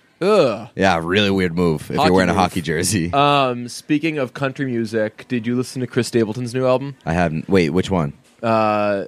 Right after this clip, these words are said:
Speaker 2: Did he just release a new one?
Speaker 1: yeah, on Friday.
Speaker 2: Oh, no, I
Speaker 1: Came
Speaker 2: haven't
Speaker 1: out.
Speaker 2: listened to it yet.
Speaker 1: It's, it's really, really good. Chris
Speaker 2: Shocker.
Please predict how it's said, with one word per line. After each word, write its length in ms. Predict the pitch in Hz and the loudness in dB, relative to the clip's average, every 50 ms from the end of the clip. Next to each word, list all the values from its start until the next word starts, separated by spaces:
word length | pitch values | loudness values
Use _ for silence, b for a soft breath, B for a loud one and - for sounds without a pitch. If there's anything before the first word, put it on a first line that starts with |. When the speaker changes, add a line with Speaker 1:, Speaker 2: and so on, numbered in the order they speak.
| - _ - | -10 _ -12
Speaker 2:
Did 120 | - - | -4 0
he 200 | 95 90 85 82 | 0 2 2 0
just 240 | 73 82 92 - - | 0 -2 -2 -2 -2
release 240 | 85 82 85 73 78 | 0 0 0 0 2
a 40 | |
new 120 | 78 87 104 | 2 4 4
one? 180 | 120 135 147 - | 4 4 2 2
Speaker 1:
yeah, 280 | 147 143 151 143 117 98 95 | 2 4 4 4 2 0 -2
on 580 | 92 90 117 117 113 110 110 110 110 110 107 | -4 -2 -2 -2 -2 -2 -4 -6 -10 -12 -12
Friday. 420 | - - - - 123 113 107 98 90 | -14 -10 -6 -2 -2 -2 -2 0 0
Speaker 2:
Oh, 140 | 85 87 | 2 2
no, 100 | 87 85 | 2 2
I 40 | 82 | 2
Speaker 1:
Came 60 | 82 82 | 0 0
Speaker 2:
haven't 120 | 80 80 78 | 0 -2 -2
Speaker 1:
out. 40 | 80 | -4
Speaker 2:
listened 160 | 76 - 80 | -6 -6 -4
to 60 | 76 76 | -2 -2
it 40 | 73 | 0
yet. 60 | 76 78 | 0 0
Speaker 1:
It's, 260 | 73 - - - - | -2 -4 -6 -8 -6
it's 220 | 156 156 143 - 156 | -6 -6 -4 -4 -2
really, 220 | 170 165 156 147 | -2 0 0 0
really 220 | 135 123 113 113 104 | 0 -2 -2 -4 -4
good. 220 | 98 95 95 - | -6 -8 -10 -8
Chris 180 | - - - - | -8 -6 -4 0
Speaker 2:
Shocker. 180 | - - 165 | 2 4 4